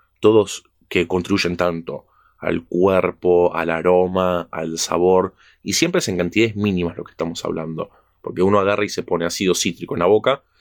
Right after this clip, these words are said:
Creo que no, no es recomendable, por favor, no lo hagan, eh, pero hay, hay varios ácidos que, bueno, primero que todo son tóxicos para el cuerpo en cantidades,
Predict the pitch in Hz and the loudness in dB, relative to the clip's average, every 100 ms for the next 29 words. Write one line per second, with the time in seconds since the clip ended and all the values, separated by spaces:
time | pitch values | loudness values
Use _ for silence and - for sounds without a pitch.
0 | _ - - - 90 - 104 104 117 107 | _ -2 0 0 -4 0 2 4 2 0
1 | 90 85 87 87 101 95 95 - 92 87 | -2 -2 -2 0 0 0 -2 2 2 2
2 | 87 95 90 98 98 104 _ _ _ _ | 0 2 2 0 -6 -10 _ _ _ _
3 | _ - 85 82 82 80 80 - _ _ | _ 0 0 2 0 0 -4 -8 _ _
4 | _ _ _ - 95 92 95 98 101 107 | _ _ _ -4 0 2 0 0 -2 0
5 | 117 110 117 - 113 - 85 85 - 87 | 0 0 -2 0 -2 2 0 0 -2 0
6 | 98 95 87 85 - 85 82 92 - - | 2 2 0 -2 -4 -4 -2 -4 -4 -4
7 | 87 90 87 95 92 85 85 82 82 87 | -2 0 0 2 0 -2 -8 -8 0 2
8 | 85 82 - | 2 -2 -8